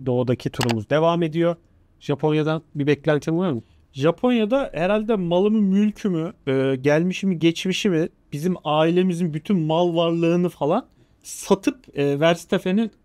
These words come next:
Speaker 2: galibiyetini oynarım diye tahmin ediyorum. E, inanılmaz garanti görüyorum. Bir diğer garanti gördüğüm şey de Mercedes'in yine berbat olacağı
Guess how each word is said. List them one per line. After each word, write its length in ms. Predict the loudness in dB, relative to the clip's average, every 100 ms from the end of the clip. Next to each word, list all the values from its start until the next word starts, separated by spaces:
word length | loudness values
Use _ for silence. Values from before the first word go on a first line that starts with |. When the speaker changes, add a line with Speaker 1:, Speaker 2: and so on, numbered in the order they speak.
| -4
Speaker 2:
galibiyetini 680 | 2 4 4 2 0 0
oynarım 420 | 2 4 2 0 0
diye 180 | -2
tahmin 340 | 0 -2 0 0
ediyorum. 380 | 0 0 0 -4 _ _ _ _
E, 180 | 2 2 0
inanılmaz 500 | 0 2 2 0 0
garanti 440 | 0 0 -2 -6
görüyorum. 400 | -4 0 0 -2 -6 -20
Bir 320 | -4 -2 2
diğer 180 | 0 2
garanti 440 | 0 0 -2 -2
gördüğüm 360 | 0 0 0 -2
şey 280 | 0 0
de 140 | 0 -4 _ _ _ -2
Mercedes'in 560 | 0 0 0 -2 0
yine 360 | 0 0 0 -2
berbat 400 | 0 2 2 0
olacağı 400 | -2 -2 -4 -6